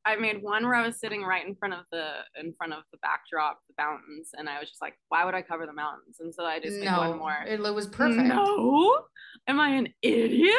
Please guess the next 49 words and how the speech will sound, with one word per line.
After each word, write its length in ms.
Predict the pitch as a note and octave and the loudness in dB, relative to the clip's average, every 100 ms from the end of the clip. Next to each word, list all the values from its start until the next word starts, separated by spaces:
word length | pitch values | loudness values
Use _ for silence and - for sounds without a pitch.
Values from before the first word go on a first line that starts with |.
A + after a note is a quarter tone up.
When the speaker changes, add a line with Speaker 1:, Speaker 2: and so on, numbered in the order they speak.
| D#5 | 6
Speaker 2:
<laughs> 580 | F5+ D4+ - B4+ B4+ - | 4 2 0 0 0 0
It 140 | A#3 A3 | 2 2
was 140 | G#3+ | 0
perfect. 880 | - - C4+ G4+ B4+ C#3 - - - C5 | -4 -6 0 0 0 -6 -8 -12 -12 -10
Speaker 1:
<laughs> 300 | C#5 A4 C#4 | -8 -6 0
Yeah. 440 | C4+ B3 G#3+ G3 G3+ | 2 4 4 0 -4
And 260 | B3+ C4+ | -6 -6
so 100 | C4+ B3+ | -2 0
I 120 | B3 | 0
was 260 | A#3 C#4 - | -2 -10 -6
like, 380 | B3 A3+ A3 - B3 | -2 -2 -2 -6 -4
"Okay." 380 | A#3 A#3+ A3 G#3 - | -2 0 0 -2 -6
I 40 | A3 | -4
made 120 | A3+ | -4
it 80 | G#3 | -4
a 40 | |
second 220 | A3 G#3 G#3 | -8 -8 -4
time 200 | G3 F#3+ | -2 -2
and 80 | F3 | -4
I 80 | |
was 100 | E3+ | -6
just 80 | - | -8
like, 120 | E3+ - C4 | -12 -12 -4
"Meh, 240 | D4+ C#4 - _ | -2 -2 -6 _
post," 280 | G3+ G3+ G3 | -2 -2 -6
you 120 | G#3 G3+ | -6 -4
know? 180 | F#3+ G#3 _ _ _ _ _ | -4 -6 _ _ _ _ _
And 200 | G#3 A3 | -4 0
then 440 | G#3+ G#3 G3 G3 - _ _ _ | 0 2 0 -4 -8 _ _ _
it 120 | G#2 | -4
just 140 | - F#3 | -4 -4
started 220 | F3+ D3 | -4 -4
climbing 400 | E3 D#3+ D3+ D3 | -4 -4 -6 -12
and 100 | D#3 | -12
climbing, 340 | C#3+ C#3 C#3 C#3 | -12 -12 -14 -18
which 120 | D3+ | -16
was 140 | D3 D#3 | -16 -10
really 180 | D3 | -10
interesting 360 | C#3+ - - D3 | -10 -14 -18 -18
to 80 | D#3 | -12
see 240 | F3 F3 | -8 -8
because 460 | E3 - D#3 D3 C#3 - | -8 -10 -12 -12 -14 -8
that 160 | D3 | -8
had 80 | D3 | -8
never 240 | D#3 D#3 | -10 -8
happened 320 | G3 A#3 F#3 D3 | -6 -6 -8 -18
to 60 | |
me 120 | C#3 - | -20 -20
before. 280 | - - | -16 -14